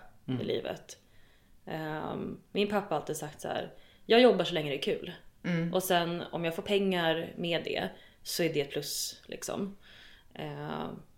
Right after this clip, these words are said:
Speaker 2: men, eh, men sen tror jag aldrig att han har haft någon, liksom, reflektion kring så här, varför vill jag samla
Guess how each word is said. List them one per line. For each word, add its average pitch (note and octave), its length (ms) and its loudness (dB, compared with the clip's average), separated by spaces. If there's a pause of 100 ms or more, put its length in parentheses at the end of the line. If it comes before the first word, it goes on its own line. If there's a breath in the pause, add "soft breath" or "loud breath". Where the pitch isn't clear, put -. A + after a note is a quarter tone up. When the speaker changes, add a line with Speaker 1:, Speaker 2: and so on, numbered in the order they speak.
(180)
Speaker 2:
men, D#3 440 -4
eh, D3+ 420 -2
men F3 100 -2
sen F3 140 0
tror F#3 160 6
jag E3+ 80 8
aldrig D#3 160 4
att - 60 -6
han G3 260 4
har D3+ 80 0
haft C#3+ 160 -6
någon, D#3 140 -4
liksom, D#3 200 -6
reflektion D3 480 -10
kring D3+ 200 -8
så D3 80 -8
här, D3 60 -8
varför D3 340 -2
vill C#3+ 140 0
jag D3 200 -2
samla - 380 -6